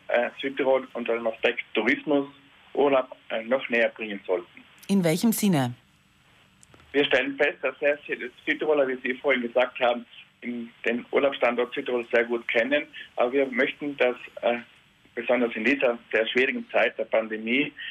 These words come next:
Speaker 1: die Leute hier vor Ort ihren Urlaub in unseren Betrieben, in unserer Gegend verbringen sollten und können.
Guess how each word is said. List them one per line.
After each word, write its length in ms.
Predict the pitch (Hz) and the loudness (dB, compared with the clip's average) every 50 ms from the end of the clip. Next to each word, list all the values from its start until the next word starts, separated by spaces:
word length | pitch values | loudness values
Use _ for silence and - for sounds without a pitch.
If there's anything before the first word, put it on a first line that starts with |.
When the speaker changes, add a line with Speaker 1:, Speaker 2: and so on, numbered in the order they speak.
| - - - | -14 -6 -4
Speaker 1:
die 60 | - 123 | 0 2
Leute 320 | 117 113 123 - - 131 | 4 4 4 2 0 -4
hier 200 | 131 135 123 - | 0 0 -2 -2
vor 160 | - 120 - | 0 -2 0
Ort 240 | - 110 123 - - | 2 2 0 0 -2
ihren 140 | - 127 120 | -4 -4 -2
Urlaub 320 | - 120 127 127 123 - - - - | -2 0 2 0 0 0 -4 -16 -14
in 100 | - 113 | -8 -4
unseren 400 | 113 - 131 123 120 120 110 104 | -2 -2 -2 -2 -4 -6 -6 -4
Betrieben, 380 | 104 117 - - 120 131 139 139 | -6 -8 -2 0 2 2 2 2
in 100 | - - | 0 0
unserer 280 | 127 123 - - 107 104 | 0 0 0 0 0 2
Gegend 340 | 107 110 120 123 120 - - - - - - - - | 2 0 0 0 -2 -8 -10 -12 -12 -12 -12 -10 -2
verbringen 400 | - 113 - - 120 117 110 104 - | -2 -2 0 2 2 2 2 2 2
sollten 340 | 110 113 120 - - 127 | 2 2 2 0 -2 -4
und 120 | 110 107 - - | -4 -4 -4 -4
können. 240 | - 107 101 98 | -4 -4 -4 -4